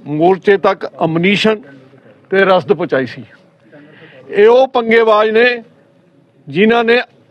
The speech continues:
ਅੱਤਵਾਦ ਪੰਜਾਬ ਦੇ ਵਿੱਚੋਂ ਹਰਾਇਆ। ਇਹ ਉਹ ਪੰਗੇਬਾਜ਼ ਨੇ ਜਿਨ੍ਹਾਂ ਬਾਰੇ ਗੱਲ ਕਰਦੇ ਸੀ ਵੀ ਪੰਜਾਬ 'ਚ ਨਸ਼ਾ ਬਹੁਤ ਆ, ਤੇ ਅੱਜ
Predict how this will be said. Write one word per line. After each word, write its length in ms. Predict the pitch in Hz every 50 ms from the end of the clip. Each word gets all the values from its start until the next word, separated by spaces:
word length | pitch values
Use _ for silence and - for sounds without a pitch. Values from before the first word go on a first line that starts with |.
| 196 202
ਅੱਤਵਾਦ 600 | 208 - _ 233 220 202 208 196 196 202 196 196
ਪੰਜਾਬ 580 | - - 202 190 185 180 170 165 170 175 180
ਦੇ 120 | 156 180 180
ਵਿੱਚੋਂ 340 | 170 170 147 - 185 180 160
ਹਰਾਇਆ। 480 | - - 135 127 131 135 135 131 123 117 - _ _ _ _ _ _ _ _ _ _ _ _ _ _ _ - - - - _ -
ਇਹ 160 | - 240 262
ਉਹ 280 | 269 - 262 277 285 277
ਪੰਗੇਬਾਜ਼ 680 | 277 262 247 240 233 254 247 247 240 220 226 226 220
ਨੇ 120 | 220 240 254 247 214 151 - _ _ _ _ _ _ _ _ _ _ _ _ _
ਜਿਨ੍ਹਾਂ 440 | 147 135 123 156 185 214 233 254 240 233
ਬਾਰੇ 240 | 233 233 233 240 226
ਗੱਲ 280 | 175 196 185 185 196 202
ਕਰਦੇ 380 | - 202 202 202 180 208 214 202
ਸੀ 140 | 151 196 208
ਵੀ 120 | 185 220
ਪੰਜਾਬ 440 | 214 - 202 185 170 180 175 175 180
'ਚ 80 | 165 190
ਨਸ਼ਾ 360 | 185 180 170 143 165 180 185
ਬਹੁਤ 300 | 175 190 190 190 196 -
ਆ, 80 | 196 185
ਤੇ 220 | - 208 202 185
ਅੱਜ 160 | 180 165 185